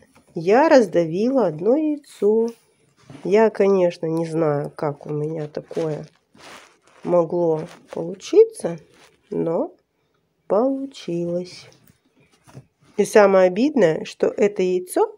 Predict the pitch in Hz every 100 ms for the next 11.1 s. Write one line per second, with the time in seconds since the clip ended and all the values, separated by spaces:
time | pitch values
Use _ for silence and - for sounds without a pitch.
0 | - 214 - 185 180 180 170 175 202 190
1 | 185 170 160 180 - - 440 453 _ _
2 | _ _ _ _ _ _ _ _ _ _
3 | _ _ _ _ _ _ _ _ _ _
4 | _ _ _ _ _ _ _ _ _ _
5 | - 196 214 214 180 165 233 320 233 156
6 | - _ _ _ _ _ _ _ _ _
7 | _ 175 165 220 254 240 160 - 165 156
8 | - - 214 226 247 240 226 - 135 _
9 | _ _ _ _ _ _ _ _ _ _
10 | 233 226 208 196 180 180 180 240 339 220
11 | 190